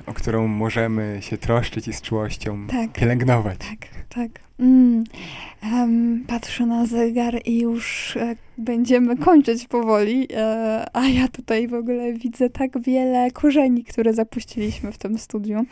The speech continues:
Speaker 2: że nawet mimo, że jesteśmy na poddaszu, to czuję się bardzo uziemiona, e, bliżej ziemi. Mm.
Speaker 1: To jest może właśnie o tym, prawda, że jesteśmy bardzo, jesteśmy bardzo blisko nieba, a
Speaker 2: Ale
Speaker 1: jednak
Speaker 2: jednak
Speaker 1: uziemieni.
Speaker 2: tak, to,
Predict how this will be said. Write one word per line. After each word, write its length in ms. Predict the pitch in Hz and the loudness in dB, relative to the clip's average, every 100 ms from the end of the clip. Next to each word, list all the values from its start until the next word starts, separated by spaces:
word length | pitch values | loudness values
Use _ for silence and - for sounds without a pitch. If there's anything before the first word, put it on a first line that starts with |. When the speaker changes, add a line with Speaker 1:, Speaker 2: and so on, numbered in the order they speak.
| - - - - | -10 -20 -16 -6
Speaker 2:
że 140 | 226 | -2
nawet 400 | 226 233 226 226 | 0 2 0 0
mimo, 240 | 233 226 233 | 0 0 0
że 80 | |
jesteśmy 280 | 226 226 233 | -2 -2 -2
na 120 | 226 | -2
poddaszu, 540 | 226 226 214 226 - 233 | -2 -2 2 0 0 -4
to 240 | 240 214 | 0 -2
czuję 280 | 220 220 233 | 0 0 0
się 120 | 269 | 0
bardzo 340 | 226 254 240 233 | 2 4 4 4
uziemiona, 760 | 240 247 254 262 277 277 311 - - - 302 - | 4 6 8 10 10 10 8 4 -8 -8 -8 -6
e, 100 | 233 | -2
bliżej 440 | 247 240 247 240 | 0 2 2 2
ziemi. 420 | 233 214 214 269 277 | 0 0 2 2 2
Mm. 600 | 254 247 247 240 240 240 | 6 8 8 8 6 6
Speaker 1:
To 40 | 240 | 6
jest 120 | 247 | 4
może 160 | 254 117 | 2 0
właśnie 260 | 123 135 | -2 -2
o 120 | - - | -4 -4
tym, 180 | 117 | -6
prawda, 340 | - 101 107 127 | -8 -12 -10 -12
że 80 | 117 | -12
jesteśmy 360 | 110 110 113 | -12 -14 -10
bardzo, 420 | 120 123 123 117 | -10 -8 -8 -8
jesteśmy 340 | 139 - - 131 | -6 -6 -6 0
bardzo 260 | 143 143 143 | 0 2 0
blisko 300 | 151 - 135 | -2 -2 -2
nieba, 340 | 143 131 127 | 0 2 -2
a 60 | - | -2
Speaker 2:
Ale 80 | 113 | 4
Speaker 1:
jednak 260 | 254 247 254 | 6 10 10
Speaker 2:
jednak 280 | 247 240 | 10 6
Speaker 1:
uziemieni. 200 | 247 233 | 4 0
Speaker 2:
tak, 300 | 220 226 - | 4 2 2
to, 340 | - 269 269 | -2 0 2